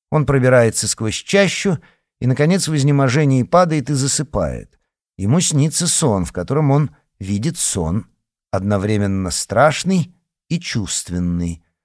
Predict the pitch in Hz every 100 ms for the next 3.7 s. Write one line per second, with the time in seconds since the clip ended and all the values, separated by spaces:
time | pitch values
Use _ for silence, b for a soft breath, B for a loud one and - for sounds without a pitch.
0 | _ - 107 - 107 147 170 180 170 B
1 | B - 123 104 - 127 104 - 104 95
2 | - 104 - - - 127 170 165 - -
3 | 135 156 - 139 143 135 120